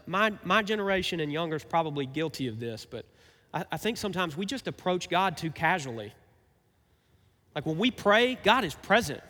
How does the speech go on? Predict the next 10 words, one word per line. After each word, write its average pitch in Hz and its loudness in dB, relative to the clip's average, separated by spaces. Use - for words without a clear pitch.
God 214 6
is 156 -4
listening 208 0
to 190 2
our 165 4
prayers 208 2
as 147 -8
followers 147 2
of 123 -8
God. 123 0